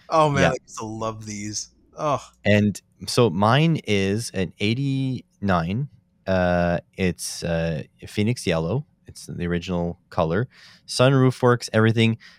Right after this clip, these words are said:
Speaker 2: It's American, so it has forty-three thousand miles on it. That's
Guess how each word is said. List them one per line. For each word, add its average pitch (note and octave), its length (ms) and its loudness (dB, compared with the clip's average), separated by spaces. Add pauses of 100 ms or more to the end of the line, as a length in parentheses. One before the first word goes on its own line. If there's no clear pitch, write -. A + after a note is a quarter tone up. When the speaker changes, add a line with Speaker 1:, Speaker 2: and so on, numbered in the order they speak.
(200)
Speaker 2:
It's A2 160 2
American, G2 480 4
so F#2+ 120 -2
it - 20 0
has F2 100 -4 (100)
forty-three A#2 680 0
thousand G2 720 0
miles F2 840 2
on D#2+ 220 -4
it. C#2+ 120 -10 (160)
That's E2+ 480 -4